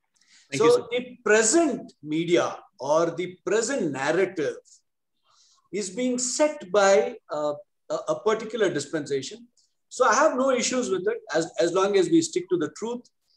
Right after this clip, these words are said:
Speaker 2: because I have worked with, uh, Nolan, I've worked with, uh, Shrija, we worked in, uh, News Nine together. So, you know, once we understand this broad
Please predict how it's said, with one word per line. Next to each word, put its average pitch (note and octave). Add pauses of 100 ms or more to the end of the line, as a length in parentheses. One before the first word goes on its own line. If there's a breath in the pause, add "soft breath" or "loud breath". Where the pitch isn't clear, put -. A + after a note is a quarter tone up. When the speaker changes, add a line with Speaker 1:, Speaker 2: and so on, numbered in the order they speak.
(340)
Speaker 2:
because E3
I D#3
have F3
worked F3
with, E3 (120)
uh, C#3+
Nolan, F3
I've C#3+
worked C#3+
with, C3 (120)
uh, B2
Shrija, F#3 (500)
we C3+
worked C#3+
in, C3
uh, A#2 (100)
News C3
Nine D3
together. D3 (920 soft breath)
So, F3+ (800)
you A3+
know, C#4+ (340)
once F3+
we C4
understand B3+
this G#3
broad E3